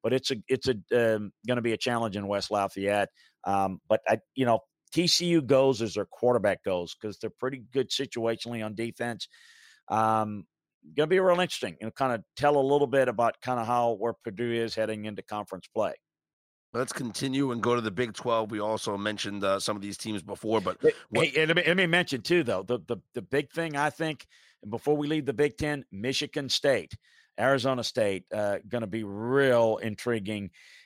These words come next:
Speaker 1: and I think it's gonna be a, a, a big time get well game off of last week's performance. Um, excuse me, last year's performance offensively.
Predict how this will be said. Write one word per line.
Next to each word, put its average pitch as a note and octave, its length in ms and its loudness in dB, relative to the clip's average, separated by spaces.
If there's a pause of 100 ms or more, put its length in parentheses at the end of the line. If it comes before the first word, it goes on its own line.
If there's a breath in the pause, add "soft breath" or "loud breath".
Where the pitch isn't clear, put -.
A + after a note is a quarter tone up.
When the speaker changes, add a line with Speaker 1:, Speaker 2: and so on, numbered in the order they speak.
Speaker 1:
and G2+ 180 -6
I B2+ 180 2
think B2 300 -6
it's - 100 -10
gonna A2+ 220 -2
be G#2+ 260 -2
a, G2 180 -4 (140)
a, G2 100 -4 (220)
a G#2 240 -4
big B2 320 -2
time A2+ 500 -2
get A#2 220 -4
well A2+ 260 2
game G#2+ 480 -4
off G#2 220 0
of F#2+ 80 -4
last A#2 320 2
week's G#2+ 200 -6
performance. G#2 640 -6 (460 soft breath)
Um, G2+ 680 2
excuse B2 320 -4
me, G2+ 100 -8
last A2+ 280 2
year's B2 140 -2
performance G#2 480 -6
offensively. G2+ 680 -2